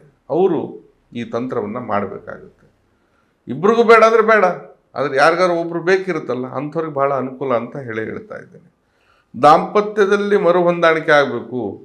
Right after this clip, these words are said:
ದಾಂಪತ್ಯ ಜೀವನದಲ್ಲಿ ಮತ್ತೊಮ್ಮೆ ನೀವು ಒಂದು ಒಳ್ಳೆ ರೀತಿಯಾದಂತಹ ಅವಿನಾಭಾವ ಸಂಬಂಧವನ್ನ ಇಟ್ಕೋಬೇಕು.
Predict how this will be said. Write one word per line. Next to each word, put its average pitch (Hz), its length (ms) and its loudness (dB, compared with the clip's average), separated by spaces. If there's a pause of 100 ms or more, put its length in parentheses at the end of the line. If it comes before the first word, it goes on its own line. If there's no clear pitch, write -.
ದಾಂಪತ್ಯ 151 580 -4
ಜೀವನದಲ್ಲಿ 156 500 -4
ಮತ್ತೊಮ್ಮೆ 156 640 -4
ನೀವು 139 360 -6
ಒಂದು 127 180 -8
ಒಳ್ಳೆ 143 240 0
ರೀತಿಯಾದಂತಹ 131 640 -8
ಅವಿನಾಭಾವ 135 640 0
ಸಂಬಂಧವನ್ನ 127 500 -6
ಇಟ್ಕೋಬೇಕು. 107 800 -12